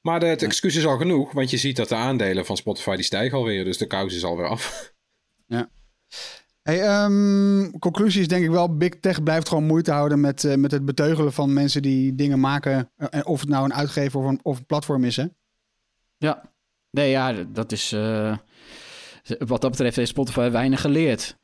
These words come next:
Speaker 3: van wat er de afgelopen jaren allemaal is gebeurd met, met Facebook en YouTube.
Speaker 2: Mhm.
Speaker 3: Ehm, maar ja, uiteindelijk is er ook geen echte, echte slu-, eh, oplossing voor.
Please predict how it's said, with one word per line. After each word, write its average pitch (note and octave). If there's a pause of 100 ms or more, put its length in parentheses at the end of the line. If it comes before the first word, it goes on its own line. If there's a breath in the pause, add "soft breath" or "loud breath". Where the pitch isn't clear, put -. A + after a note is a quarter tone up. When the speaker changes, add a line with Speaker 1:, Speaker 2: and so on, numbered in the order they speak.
Speaker 3:
van B2
wat B2
er B2
de A#2
afgelopen B2
jaren B2
allemaal A#2
is A2+
gebeurd A#2+
met, A#2
met A#2+
Facebook A#2+
en A#2+
YouTube. C3 (380 soft breath)
Speaker 2:
Mhm. A#2+
Speaker 3:
Ehm, A2+ (320)
maar A#2
ja, B2+
uiteindelijk C3+
is C#3+
er C#3
ook C3+
geen C3+
echte, C3
echte -
slu-, B2+
eh, B2+
oplossing C3+
voor. B2